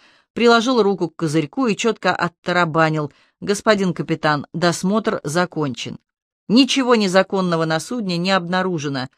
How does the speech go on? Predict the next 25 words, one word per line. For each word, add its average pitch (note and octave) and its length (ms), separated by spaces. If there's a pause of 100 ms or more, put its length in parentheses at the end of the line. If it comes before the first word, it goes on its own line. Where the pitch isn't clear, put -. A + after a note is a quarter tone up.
(640)
Наша F3+ 260
информация G3 640
оказалась F#3 520
недостоверной. G3 920 (360)
Я D3+ 120
приношу F#3 420
вам D#3+ 160
свои E3 400
извинения F3+ 580
за C#3+ 80
доставленные D3 680
неудобства. D#3 680 (420)
Официальное B3+ 720
извинение F3+ 500
вы F#3+ 140
получите A3+ 560
позже». C3 500 (1000)
«Ничего, A#3 580
ничего, F#3 460
бывает. D#3 560 (320)
Заходите G#3 580
ещё», E3 300
козырнул E3 440
капитан D#3 380
Светлогорска. D3 800